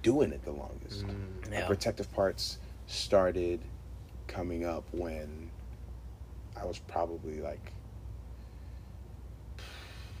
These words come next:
Speaker 1: probably started at seven. But I would say Ideal Caleb, even though I didn't have that personification of
Speaker 3: Mm-hmm.
Speaker 1: him,
Speaker 2: Mm-hmm.
Speaker 1: he's been there since day one, 'cause he's
Speaker 2: Yeah.
Speaker 1: had to be,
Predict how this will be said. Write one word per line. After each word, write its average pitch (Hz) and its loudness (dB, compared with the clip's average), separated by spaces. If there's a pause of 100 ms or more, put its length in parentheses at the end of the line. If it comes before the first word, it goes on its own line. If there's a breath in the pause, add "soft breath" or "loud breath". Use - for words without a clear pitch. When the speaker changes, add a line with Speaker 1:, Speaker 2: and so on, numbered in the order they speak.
(1000 loud breath)
Speaker 1:
probably 95 2
started 85 -4
at - -6
seven. 80 -4 (640 loud breath)
But - 0
I 98 8
would 117 6
say - 2
Ideal 101 4
Caleb, 90 0
even 95 0
though 90 0
I 85 0
didn't 85 -4
have 85 -2 (220)
that 90 6 (400)
personification 85 -2
of 98 4
Speaker 3:
Mm-hmm. 107 2
Speaker 1:
him, 117 4
Speaker 2:
Mm-hmm. 98 -4
Speaker 1:
he's 110 2
been 95 2
there 78 0
since - -6
day 76 -2
one, 78 -6
'cause 98 -2
he's 85 0
Speaker 2:
Yeah. - 0
Speaker 1:
had 113 0
to - -2
be, - -2